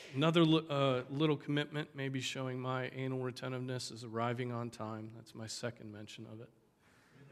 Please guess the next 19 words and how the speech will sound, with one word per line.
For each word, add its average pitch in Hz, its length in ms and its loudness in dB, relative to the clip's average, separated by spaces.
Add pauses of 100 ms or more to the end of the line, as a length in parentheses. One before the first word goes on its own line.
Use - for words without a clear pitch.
(960)
<laughs> - 2000 -20
Don't 127 160 -4
make 123 240 -4
me 123 120 -4
wait 113 280 -2
at 110 120 -8
the 110 60 -20
coffee 110 360 -4
shop 104 380 -10
for 120 160 -12
you. 107 100 -12 (1300)
You 127 80 -2
have 127 120 -4
ten 147 300 0
minutes, 117 480 -2 (460)
and 120 100 -4
I'm 127 220 0
gone. 113 480 0
<laughs> - 40 -20